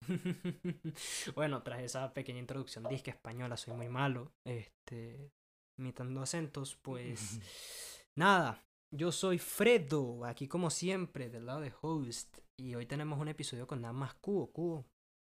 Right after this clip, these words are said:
Speaker 1: que está al lado mío, ¿cómo estás el día de hoy?
Speaker 2: La verdad estoy depresivo, o sea, estoy en la shit, pero eso es bueno, porque así es que salen los buenos podcasts,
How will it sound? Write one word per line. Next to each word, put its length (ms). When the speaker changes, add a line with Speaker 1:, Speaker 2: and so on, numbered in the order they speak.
Speaker 1:
que 80
está 160
al 60
lado 120
mío, 260
¿cómo 200
estás 200
el 100
día 120
de 100
hoy? 180
Speaker 2:
La 180
verdad 180
estoy 220
depresivo, 880
o 40
sea, 140
estoy 300
en 180
la 260
shit, 380
pero 440
eso 400
es 120
bueno, 340
porque 360
así 260
es 60
que 100
salen 300
los 100
buenos 240
podcasts, 460